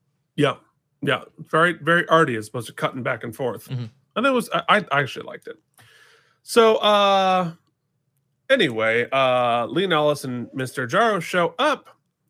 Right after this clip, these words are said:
Speaker 1: Then, of course, Jaro announces that Nahlis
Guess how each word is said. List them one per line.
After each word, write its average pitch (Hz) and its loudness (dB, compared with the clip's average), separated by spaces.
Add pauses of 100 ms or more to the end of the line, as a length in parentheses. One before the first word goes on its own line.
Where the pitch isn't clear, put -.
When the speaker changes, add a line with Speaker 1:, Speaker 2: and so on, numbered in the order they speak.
(120)
Speaker 1:
Then, 190 0
of 185 -6
course, 240 2
Jaro 214 0
announces 214 -2 (440)
that 160 -2
Nahlis 262 0